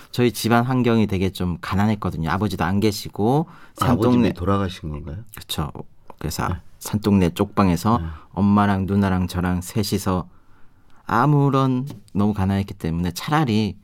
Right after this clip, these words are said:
Speaker 1: 일찍 일을 시작하자는 생각으로 그만두고 바로 일을 하러 다녔는데
Speaker 2: 음.
Speaker 1: 막상 어렸을 때는 제대로 못하더라고요, 제가 일을.
Speaker 2: 무슨
Speaker 1: 신-
Speaker 2: 일을 하셨는데?
Speaker 1: 재봉 공장의 일이나 뭐 인쇄소 일이나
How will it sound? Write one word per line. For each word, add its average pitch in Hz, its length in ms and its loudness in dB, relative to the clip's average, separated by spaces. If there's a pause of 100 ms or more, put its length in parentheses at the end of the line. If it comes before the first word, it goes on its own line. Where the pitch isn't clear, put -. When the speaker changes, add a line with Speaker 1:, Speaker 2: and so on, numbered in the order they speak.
(280)
Speaker 1:
일찍 123 440 0
일을 120 260 4
시작하자는 113 640 0
생각으로 98 680 -2 (880)
그만두고 104 400 0
바로 98 440 2
일을 92 300 0
하러 101 200 0
다녔는데 95 760 0
Speaker 2:
음. 92 100 -6 (720)
Speaker 1:
막상 - 320 -4
어렸을 147 340 4
때는 110 200 0
제대로 110 280 0
못하더라고요, 92 600 -2
제가 - 300 -12
일을. 82 320 -10 (600)
Speaker 2:
무슨 104 220 2
Speaker 1:
신- 156 120 8
Speaker 2:
일을 101 200 4
하셨는데? 73 580 -6 (380)
Speaker 1:
재봉 117 400 4
공장의 92 1160 2
일이나 82 360 -2
뭐 82 120 -2
인쇄소 92 960 2
일이나 92 460 -2